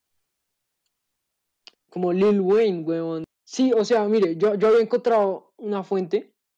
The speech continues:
eh, que dice que básicamente es la American Psychology Association. Psychological Association.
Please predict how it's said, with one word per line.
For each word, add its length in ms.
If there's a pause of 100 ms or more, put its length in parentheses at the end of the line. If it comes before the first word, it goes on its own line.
(720)
eh, 680
que 100
dice 300
que 540
básicamente 1200 (720)
es 180
la 380
American 840
Psychology 640
Association. 800 (800)
Psychological 680
Association. 580